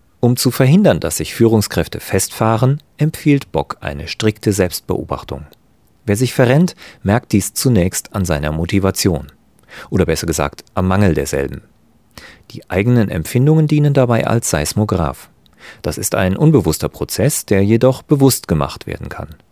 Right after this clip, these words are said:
Tauchen solche Warnsignale auf, empfiehlt die Beraterin,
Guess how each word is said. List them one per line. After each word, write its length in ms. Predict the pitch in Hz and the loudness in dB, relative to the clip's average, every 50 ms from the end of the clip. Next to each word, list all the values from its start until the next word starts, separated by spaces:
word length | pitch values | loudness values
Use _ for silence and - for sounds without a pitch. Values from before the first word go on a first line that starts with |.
| _ _ _ _ _ _ _ _ _ _ _ _ _ | _ _ _ _ _ _ _ _ _ _ _ _ _
Tauchen 360 | - - 73 69 - - 85 | -6 -4 -4 -4 -2 -4 -4
solche 380 | - - 80 110 117 - - 82 | 0 0 0 0 2 0 -2 0
Warnsignale 680 | 73 71 76 80 80 87 76 - 71 69 69 67 - - | 0 0 -2 -2 -4 -6 -6 -6 -6 -6 -6 -8 -8 -4
auf, 320 | - 92 123 143 - - _ - - - - | 0 0 0 0 -2 -8 _ -20 -20 -20 -8
empfiehlt 380 | - 117 113 - - 156 156 - | -4 -4 -4 0 0 0 0 2
die 80 | - 143 | 0 0
Beraterin, 640 | 127 110 90 90 98 - 117 107 113 113 113 117 | 2 2 2 0 0 0 0 0 2 2 0 -2